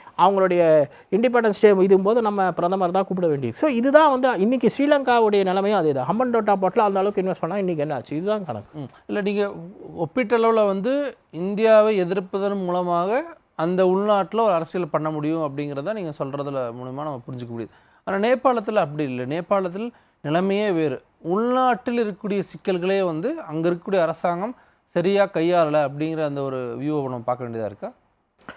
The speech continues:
Speaker 1: அங்க இருக்கிற சரியான அரசாங்கம் அவங்கள தான் சரியா கையாளவில்லை என்பதுதான் உண்மை.
Speaker 2: ம்.
Speaker 1: அவங்க சரியா கையாளவில்லை, அவங்களுக்கு சரியா கையாள தெரியல.
Speaker 2: ஓகே.
Speaker 1: அவர்களுடைய, அ, நோக்கம் வந்து பாத்தீங்கன்னாக்கா, க-, கவர்மெண்ட் ப்ரொக்ரெசிவா இல்லை என்பதுதான் உண்மை.
Speaker 2: ம், ம்.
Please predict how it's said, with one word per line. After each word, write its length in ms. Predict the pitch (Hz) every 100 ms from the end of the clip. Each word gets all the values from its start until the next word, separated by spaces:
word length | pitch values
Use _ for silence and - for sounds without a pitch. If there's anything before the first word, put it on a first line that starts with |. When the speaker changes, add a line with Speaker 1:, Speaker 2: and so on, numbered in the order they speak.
| _
Speaker 1:
அங்க 200 | 214 285
இருக்கிற 260 | 302 415 370
சரியான 380 | 285 302 320 294
அரசாங்கம் 600 | 262 294 269 277 254 247
அவங்கள 80 |
தான் 120 | 247 262
சரியா 280 | 226 240
கையாளவில்லை 600 | 240 220 226 220 202 190
என்பதுதான் 500 | 196 175 175 165 202
உண்மை. 320 | 180 131 117 95
Speaker 2:
ம். 240 | 123 120 113
Speaker 1:
அவங்க 200 | 160 180
சரியா 260 | 170 185
கையாளவில்லை, 520 | 190 170 170 170 143 180
அவங்களுக்கு 260 | 208 175
சரியா 260 | 160 165 175
கையாள 340 | 156 160 165
தெரியல. 520 | 151 147 143 127 175 - 123
Speaker 2:
ஓகே. 240 | 113 -
Speaker 1:
அவர்களுடைய, 800 | 151 208 214 208 196 190 175 147 - - -
அ, 240 | 165 165
நோக்கம் 460 | 151 190 285 311 285
வந்து 240 | 233 240 226
பாத்தீங்கன்னாக்கா, 420 | 208 202 190 180
க-, 200 | 233 226 139 147 147
கவர்மெண்ட் 400 | 151 180 226 208
ப்ரொக்ரெசிவா 480 | 175 170 196 190 196
இல்லை 340 | 175 156 160 139
என்பதுதான் 380 | 131 117 156
உண்மை. 340 | 175 101 120 110 -
Speaker 2:
ம், 60 | 131
ம். 180 | 127